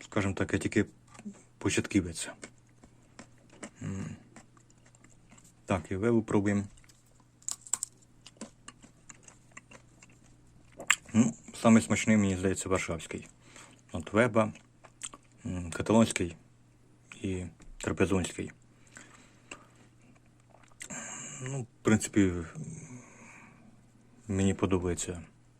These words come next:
от всі сорти. Єдиний недолік — це вирощування.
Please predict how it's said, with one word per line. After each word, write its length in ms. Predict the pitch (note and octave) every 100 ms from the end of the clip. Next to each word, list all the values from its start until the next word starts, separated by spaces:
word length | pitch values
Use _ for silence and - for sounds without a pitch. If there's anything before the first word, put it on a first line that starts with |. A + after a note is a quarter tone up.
| _ _ _ _ _ _ _
от 300 | F#2 E2 - - - - _ _ _ _ - - - - - - - -
всі 200 | - G2
сорти. 460 | - F#2+ B2+ C3+ B2 - _ - - _ - _ _ - - - - - - - A#3 D3+
Єдиний 500 | F#2+ F#2+ G#2+ F#2+ E2 - - - -
недолік — 340 | F#2+ A#2 A2
це 100 | -
вирощування. 640 | F#2 F#2 E2+ - E2+ F2